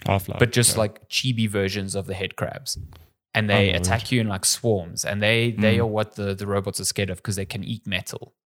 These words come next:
Speaker 2: as well.
Speaker 1: Okay.
Speaker 2: Uh, so there are instances where you have to traverse, like, areas that are infested with these Zurks, and you've got, kind of got to, like, circumvent them. So you can stand on one side of, like, an arena and meow,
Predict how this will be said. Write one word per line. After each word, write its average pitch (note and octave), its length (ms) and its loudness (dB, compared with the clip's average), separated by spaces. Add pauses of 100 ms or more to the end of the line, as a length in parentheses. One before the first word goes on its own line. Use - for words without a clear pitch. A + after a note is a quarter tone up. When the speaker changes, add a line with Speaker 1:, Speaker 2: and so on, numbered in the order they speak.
Speaker 2:
as G2+ 140 -8
well. - 260 -8 (180)
Speaker 1:
Okay. G2 440 0 (100)
Speaker 2:
Uh, D2+ 300 -2
so A2+ 500 6
there A2+ 240 2
are G2+ 100 2
instances A#2+ 560 0
where G#2 100 -2
you G#2 220 -4
have G#2 180 -2
to - 160 -2
traverse, G2+ 480 -2
like, G2 180 -2
areas G2 460 -2
that F#2+ 140 -4
are F#2+ 120 -4
infested G2+ 500 -4
with F#2+ 120 -8
these G2 240 -6
Zurks, F#2 340 -4
and G2+ 160 -4
you've G2 240 -2
got, - 320 -8
kind A2+ 240 0
of A2+ 80 -4
got G#2 140 -2
to, G#2 120 -4
like, G2 300 -8 (320)
circumvent G2+ 640 0
them. C#3+ 180 0
So G#2 400 4 (460)
you G#2+ 160 -2
can G#2 200 -2
stand G#2+ 520 0
on G2+ 420 -2 (580)
one G#2+ 240 2
side G2+ 360 2
of, G2 240 0
like, G2 260 -4
an G#2+ 120 -4
arena G2+ 320 0
and F#2+ 260 -4
meow, F2+ 440 -4